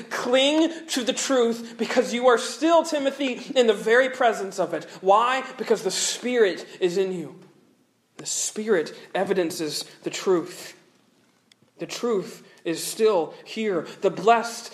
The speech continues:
and only potentate, as Paul says back in our text, is still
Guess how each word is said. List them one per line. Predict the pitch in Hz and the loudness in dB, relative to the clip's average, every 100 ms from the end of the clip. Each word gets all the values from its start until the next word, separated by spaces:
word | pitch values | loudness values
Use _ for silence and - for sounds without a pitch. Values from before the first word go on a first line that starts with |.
| - | -4
and | 196 196 196 | -2 0 4
only | 233 247 240 208 | 6 6 4 -2
potentate, | - 247 240 214 185 208 202 | 0 -2 -2 -6 0 2 4
as | 190 180 | 2 0
Paul | - 220 233 | 2 4 2
says | 226 214 190 | 2 2 2
back | 190 190 190 | -2 -4 -2
in | 185 | -2
our | 175 | 0
text, | 202 214 - - 214 | 0 -2 -2 -10 2
is | 220 208 - | 4 4 -2
still | - - - 269 254 226 208 | -4 -4 2 6 8 8 2